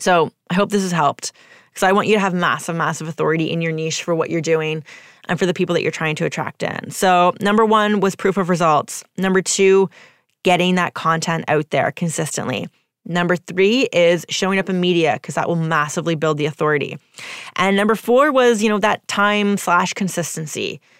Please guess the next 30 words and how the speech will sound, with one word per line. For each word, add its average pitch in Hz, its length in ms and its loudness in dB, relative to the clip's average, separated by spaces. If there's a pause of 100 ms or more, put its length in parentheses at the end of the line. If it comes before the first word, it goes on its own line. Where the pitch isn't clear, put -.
(320)
And, 165 280 -2
and 175 140 0
that 170 120 0
just - 160 -4
comes 180 160 -4
down 160 260 0
to 156 560 -4 (100)
absolutely 151 540 -6 (500)
everything. - 560 -8 (460)
So - 200 -4 (440)
I 180 40 -2
hope 185 180 0
you 196 80 -2
can 196 140 0
take 175 400 0 (320)
one, 202 400 2
two, 214 320 0
maybe 202 200 2 (120)
all 190 160 4
four 170 320 0
of 190 80 2
these 175 240 0
and 175 260 -4
really 185 220 4
start - 280 -2
implementing 170 520 -4
them 98 180 -10 (100)
into 170 280 0
your 165 100 2
business, 165 600 0